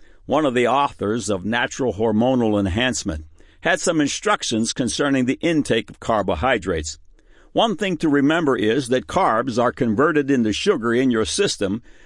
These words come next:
which makes it a high energy source. Fagan said that when eating a high carbohydrate meal for optimum benefit, aim for at least seventy percent of the carbs to be of a starchy variety, such as potatoes, pasta, rice, beans, and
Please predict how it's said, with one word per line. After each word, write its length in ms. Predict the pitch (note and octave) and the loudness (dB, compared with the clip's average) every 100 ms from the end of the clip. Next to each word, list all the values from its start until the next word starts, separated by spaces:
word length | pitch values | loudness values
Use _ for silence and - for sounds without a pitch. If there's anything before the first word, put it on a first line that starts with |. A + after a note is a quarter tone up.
| - | -4
which 200 | C#3 - | -2 0
makes 260 | E3 F#3+ - | 0 0 0
it 120 | D3 | 0
a 80 | C#3 | 0
high 280 | D3+ D#3+ D3+ | 2 0 0
energy 500 | E3 D#3 G#2 G2 D#2+ | 0 0 -2 -4 -6
source. 600 | - G2+ E2 - - - - - - - | 0 0 0 -6 -12 -14 -20 -20 -20 -6
Fagan 420 | C3 C#3 A2+ A#2 | 2 2 2 0
said 340 | - A#2+ D3+ | 0 0 2
that 120 | C3+ B2 | 2 2
when 240 | B2+ - | 0 2
eating 300 | F3 D#3+ C3+ | 0 2 2
a 140 | C3+ | 2
high 320 | A#2+ D3+ D#3+ C#3 | 2 2 0 0
carbohydrate 1000 | D#3 D#3 C3 A#2+ C3+ C3+ G#2+ B2+ G#2 | 0 2 2 0 2 0 0 0 2
meal 320 | A#2 F3+ C#3 C3 | 2 2 2 0
for 200 | C3 - | -2 2
optimum 500 | F3+ - F3+ F3+ D#3 | 0 2 -2 -2 0
benefit, 460 | C#3 G#2 F#2+ G#2+ - - - - | 0 -2 -2 -4 -6 -18 -20 -6
aim 240 | D#3 G3 E3 | -2 0 0
for 180 | F3 C#3+ | 0 2
at 80 | |
least 240 | D#3 D3+ - | 2 2 2
seventy 320 | F3+ F#3 F3+ | 0 2 -2
percent 420 | D3 D#3 F3 D#3 | -2 -2 0 0
of 80 | B2+ | 0
the 80 | B2+ | -2
carbs 540 | - F#3 C#3+ D3 C3+ | 0 2 2 0 -2
to 80 | C#3 | -2
be 160 | A#2 C3+ | 2 2
of 100 | B2+ | 2
a 60 | |
starchy 440 | - G3+ G3 - E3 | -2 0 0 0 -2
variety, 600 | G#2+ G#2 G2+ F2 D#2+ - - - - | 2 2 2 -2 -8 -12 -20 -20 -12
such 300 | - F3 - | -2 -2 0
as 140 | D3+ | -6
potatoes, 760 | - D3+ F3 D#3 D2+ C#2+ - - - | -4 -4 0 0 -2 -6 -12 -12 -4
pasta, 580 | C#3 A2 - - D2 - - - | -2 -2 -4 -8 -12 -16 -20 -6
rice, 440 | D#3+ E3 F2+ - A2 | 0 0 0 -4 -4
beans, 460 | G#2+ F3 A#2+ G2 | 0 2 2 0
and 160 | A#2 | -2